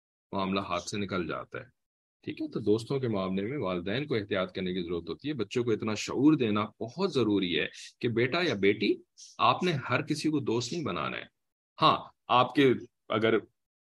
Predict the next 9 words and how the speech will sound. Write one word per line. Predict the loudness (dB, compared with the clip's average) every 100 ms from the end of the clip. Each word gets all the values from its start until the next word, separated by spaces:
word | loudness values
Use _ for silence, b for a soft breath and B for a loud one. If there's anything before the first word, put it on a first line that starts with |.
| -16
اسکول | -6 4 6 8
کے | 6
اندر | 4 4
جو | 2 0
ہے | 0
وہ | 0
آپ، | 0 -2 -4 -8
آ، | -6 -4 -6 -8 -10 -10 -12 -12 -12 -10 -12 -12 -14 -8
جو | 0 0